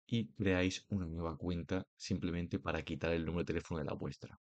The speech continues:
Si en la nueva cuenta ponéis vuestro número de teléfono actual y lo verificáis,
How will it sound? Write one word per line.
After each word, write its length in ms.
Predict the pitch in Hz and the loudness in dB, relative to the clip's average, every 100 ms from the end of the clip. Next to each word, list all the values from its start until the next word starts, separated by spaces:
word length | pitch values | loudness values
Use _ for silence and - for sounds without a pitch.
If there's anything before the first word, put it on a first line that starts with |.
| _ _ _ - | _ _ _ -14
Si 200 | - 104 | 0 4
en 40 | 90 | 6
la 100 | 87 | 6
nueva 240 | 101 98 | 6 6
cuenta 380 | 107 104 95 - | 6 6 4 -4
ponéis 640 | - 78 90 92 - - - | -2 0 2 2 -2 -10 -8
vuestro 420 | 85 90 78 80 | 2 4 2 -2
número 240 | 87 92 | 2 2
de 120 | 76 87 | 4 0
teléfono 260 | 90 85 | 0 -2
actual 440 | 80 - 90 78 - - | -2 0 0 0 -6 -2
y 100 | 95 | 2
lo 140 | 101 | 2
verificáis, 720 | 80 82 113 101 92 92 - | 0 -4 -2 0 0 -2 -10